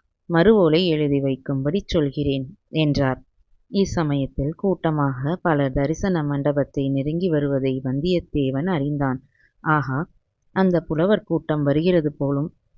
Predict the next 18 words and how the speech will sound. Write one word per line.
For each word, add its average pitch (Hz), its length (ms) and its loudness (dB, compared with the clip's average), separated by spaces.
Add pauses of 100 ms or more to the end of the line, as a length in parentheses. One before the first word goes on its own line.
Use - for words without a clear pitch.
(160)
அவர்களுடன் 196 680 4
ஒருவேளை 170 560 4
சின்ன 170 400 -2
பழுவேட்டரையரும் 175 920 2
வருவார். 143 480 4 (460)
அப்புறம் 175 500 2
தான் 160 240 0
சொல்ல 165 300 2
வேண்டியதை 160 500 2
சொல்ல 165 360 0
முடியாமலே 170 680 2 (100)
போய்விடலாம். 151 600 2 (480)
நாலு 175 320 4
வார்த்தையில் 170 480 2
சுருக்கமாக 160 760 0
இப்போதே 160 480 0
சொல்லிவிட 160 500 2
வேண்டியதுதான்." 151 760 0